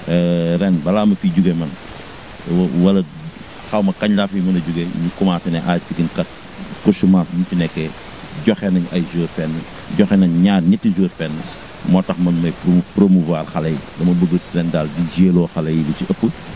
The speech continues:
pour que ñu mën di leen placer pour équipe bi aussi am ay ressources yoo xamante ne moom lay dundee parce que jàppale na aussi sur le plan financier metti na metti boo xamante ni ku ko,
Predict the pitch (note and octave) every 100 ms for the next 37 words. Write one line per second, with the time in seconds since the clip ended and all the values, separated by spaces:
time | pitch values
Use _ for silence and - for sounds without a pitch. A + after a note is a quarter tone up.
0 | - - - - F#2+ F2+ F2+ F2 F2 E2
1 | E2+ E2 - D#2+ D2+ - - E2 - -
2 | D2 - E2 - - D2+ E2+ E2 F2 -
3 | F#2 - - - - - - - E2+ E2
4 | E2 E2 E2 D#2 D2+ D#2+ D#2 D#2+ E2 D#2
5 | D2 F2 - - E2+ - - D#2+ D#2+ -
6 | D#2+ - F2 E2+ F2 D#2 - D#2 D2+ -
7 | D2 D2+ D#2+ - F#3+ C4+ - - - -
8 | - - - - F2+ F2+ E2 E2+ E2+ E2
9 | D2+ E2 D2+ D2+ B1+ - - - G2+ G2